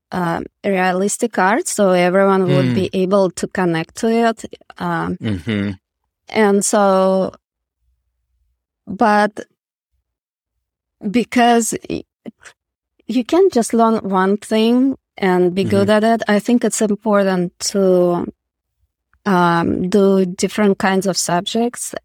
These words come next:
Speaker 1: And then
Speaker 2: Mm-hmm.
Speaker 1: over time, you just kind of figure out what makes you tick,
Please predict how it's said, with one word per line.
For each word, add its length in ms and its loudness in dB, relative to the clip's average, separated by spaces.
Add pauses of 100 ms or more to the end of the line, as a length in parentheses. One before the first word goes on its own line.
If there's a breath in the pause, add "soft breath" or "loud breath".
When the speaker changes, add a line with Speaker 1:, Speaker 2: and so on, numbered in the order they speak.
(140)
Speaker 1:
And 280 2
then 340 2
Speaker 2:
Mm-hmm. 80 -4 (500)
Speaker 1:
over 300 0
time, 320 4
you 120 4
just 320 -2
kind 280 2
of 240 2
figure 360 0
out 480 2 (100)
what 420 2 (540)
makes 380 0
you 120 -2
tick, 440 -2